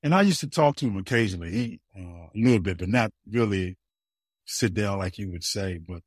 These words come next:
he was one of my favorite guys. Also,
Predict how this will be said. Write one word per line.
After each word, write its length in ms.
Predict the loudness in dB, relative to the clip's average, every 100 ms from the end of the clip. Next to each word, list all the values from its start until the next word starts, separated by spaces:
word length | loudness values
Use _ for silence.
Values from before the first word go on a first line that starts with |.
| -10 0
he 120 | 2
was 200 | 4 2
one 220 | 0 0
of 80 | -2
my 180 | -4 -8
favorite 580 | -6 -2 -2 -2 -8 -14 _ _ _ _ _ _ _ -4
guys. 520 | 0 0 0 -4 -6
Also, 640 | -2 -2 0 -2 -2